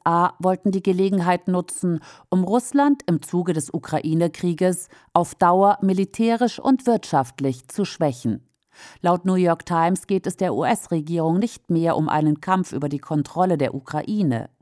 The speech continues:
sondern um einen Kampf gegen Moskau im Zuge eines neuen Kalten Krieges.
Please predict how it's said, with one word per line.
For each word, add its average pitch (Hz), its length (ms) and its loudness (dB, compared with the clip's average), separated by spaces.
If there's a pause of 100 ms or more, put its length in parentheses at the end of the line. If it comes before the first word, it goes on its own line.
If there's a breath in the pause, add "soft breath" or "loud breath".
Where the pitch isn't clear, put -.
(360 loud breath)
sondern 190 520 4
um 185 160 0
einen 165 360 0
Kampf 262 480 -2
gegen 165 260 2
Moskau 165 640 2 (200 loud breath)
im 156 220 0
Zuge 220 520 0
eines 151 340 0
neuen 214 380 4
Kalten 175 420 0
Krieges. - 720 -6